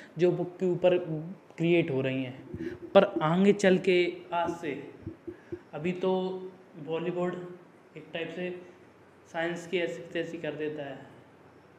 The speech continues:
न-, जितना भी फिजिक्स की बाट लगा देता है, सलमान खान हुए, चाहे कोई भी action एक्टर ले लो Bollywood में, वो इतना बढ़िया create नहीं कर पाते। मतलब, कुछ भी बताते हैं, हवा में उड़ा देते हैं गाड़ियाँ,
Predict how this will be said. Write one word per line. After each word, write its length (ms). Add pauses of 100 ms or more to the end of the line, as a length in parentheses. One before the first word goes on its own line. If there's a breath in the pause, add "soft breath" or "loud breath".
(440)
न-, 560
जितना 280
भी 100
फिजिक्स 440
की 180
बाट 400
लगा 260
देता 280
है, 240 (100)
सलमान 400
खान 400
हुए, 180
चाहे 240
कोई 400
भी 120
action 280
एक्टर 460
ले 140
लो 120
Bollywood 380
में, 240 (640 loud breath)
वो 160
इतना 220
बढ़िया 400
create 260
नहीं 140
कर 100
पाते। 340
मतलब, 420 (100)
कुछ 260
भी 180
बताते 520
हैं, 180 (300)
हवा 240
में 140
उड़ा 240
देते 340
हैं 220 (380)
गाड़ियाँ, 520